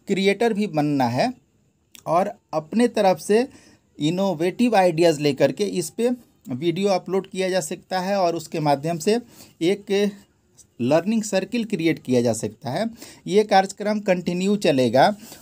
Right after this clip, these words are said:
और इसमें मंथली YouTube लाइव सेशन भी होगा जिसमें देश विदेश के विशेषज्ञ जुड़ेंगे। उसके लिए Google फॉर्म जारी किया जाएगा और Google फॉर्म भर के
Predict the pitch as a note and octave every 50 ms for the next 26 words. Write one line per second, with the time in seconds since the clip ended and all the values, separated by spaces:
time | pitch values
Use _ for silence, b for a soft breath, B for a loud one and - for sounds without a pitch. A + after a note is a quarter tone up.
0 | B D#3 D3+ F3 F3+ G#3 G3+ - G#3+ A3 G#3+ G3 F#3+ F#3+ G3 - G#3 G#3+ A#3 A3+
1 | - - F#3 G3 G#3+ G3+ G#3 G#3+ G#3+ G3+ F#3 F3 F3 F#3+ F#3 - - F3+ E3 -
2 | G#3 G#3 G3+ F#3+ F3+ E3+ D3+ D3 C#3+ D3+ D#3 D#3 D#3 E3+ D#3 - F3 D#3 C#3+ C3+
3 | C#3+ F3 G3+ G3+ G3+ - D3+ D#3+ D#3 F3 F#3 F3+ F#3 - - F3+ E3+ D3+ C#3+ D3
4 | - - D3+ D3+ - F#3 F3 D#3+ E3 D3+ C3+ D3 D#3+ F3 G3 F#3+ D#3+ C#3 C3 D3+
5 | F#3 G3+ B B B B B B B F3 F3+ - - - A3 A3 G#3 G#3+ G#3 G#3
6 | G#3 G3+ E3 D3 D3+ E3+ E3+ E3+ F#3 G3+ G3+ G3 - - - E3 E3 F3+ F#3+ G3+
7 | G3 - - - _ _ _ _ _ _ _ _ _ _ _ _ _ _ _ _
8 | _ _ _ _ _ _ - A#2+ C#3 D3 D#3 E3+ E3+ D#3 - D3 C3 A#2+ G#2+ A2
9 | G#2 G#2 G#2+ G2 B2 D3+ G3+ G#3+ B B B B B B B - C#3 D#3 F3+ F#3
10 | D3 C#3+ E3 F3 F3 G#3 G#3+ G3+ G3+ - F3+ F3+ F#3+ F#3+ E3+ C#3 D3+ E3+ F3+ E3
11 | - - C#3 D#3+ G#3 A#3+